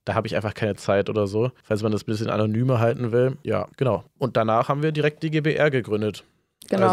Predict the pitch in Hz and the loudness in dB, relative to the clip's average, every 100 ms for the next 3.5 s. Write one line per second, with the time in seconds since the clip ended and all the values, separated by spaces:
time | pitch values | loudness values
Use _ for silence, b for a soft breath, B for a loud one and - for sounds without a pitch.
0 | 185 107 107 107 107 120 117 120 123 117 | 4 2 0 -2 -4 -6 -4 -4 -2 0
1 | 117 120 120 - - 110 - 110 104 - | 2 2 0 -6 -4 -2 0 2 2 2
2 | 101 98 104 107 113 117 113 110 110 107 | -4 -4 -2 -2 -2 -2 -2 -4 -4 0
3 | 107 107 107 - | 2 2 0 -2